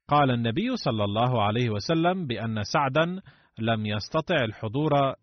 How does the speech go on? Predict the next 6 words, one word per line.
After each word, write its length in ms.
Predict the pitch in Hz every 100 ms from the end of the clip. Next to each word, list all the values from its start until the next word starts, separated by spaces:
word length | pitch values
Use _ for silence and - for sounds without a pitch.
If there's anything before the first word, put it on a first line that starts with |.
| -
إلا 420 | 143 117 110 110
أنه 320 | 156 156 139
كان 280 | 123 123 113
يرغب 480 | 104 113 131 113 101
في 180 | - 101
ذلك، 500 | 117 160 151 151